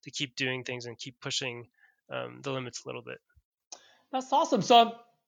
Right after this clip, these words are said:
Speaker 2: kinda curious as a developer, I had to talk shop a little bit. Um, I've used Jupyter Notebooks before, and it's a really interesting tool. So I'm kinda curious, why did you guys choose kinda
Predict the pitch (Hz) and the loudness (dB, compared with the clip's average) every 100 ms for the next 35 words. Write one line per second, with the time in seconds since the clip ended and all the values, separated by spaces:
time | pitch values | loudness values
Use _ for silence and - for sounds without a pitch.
0 | _ - 277 330 208 - - 233 214 180 | _ 2 8 8 8 4 8 10 10 10
1 | 180 196 175 170 156 180 180 156 151 160 | 8 8 4 4 6 6 4 0 -6 -6
2 | 151 185 175 - 185 180 - 196 196 165 | 0 2 2 0 0 2 6 6 6 2
3 | 156 151 160 180 220 175 165 175 - 220 | 0 -2 -4 -2 -2 -2 -2 -4 6 8
4 | 247 349 - 277 262 247 202 208 202 202 | 10 8 10 10 12 12 12 10 8 4
5 | - 185 - 262 170 175 190 180 180 170 | 6 6 10 10 12 12 10 10 6 6
6 | 185 208 240 208 - 180 - 220 160 156 | 6 10 8 8 4 2 6 6 6 4
7 | 208 - - - 233 339 359 - 220 262 | 2 2 -4 -2 6 6 8 8 10 12
8 | 214 151 - - - - _ - 185 202 | 10 8 0 -16 -18 -20 _ -8 2 6
9 | 254 311 302 320 - - 226 226 226 214 | 8 8 8 8 8 6 8 8 8 4
10 | - - - 214 202 185 175 | -2 -8 2 6 8 6 2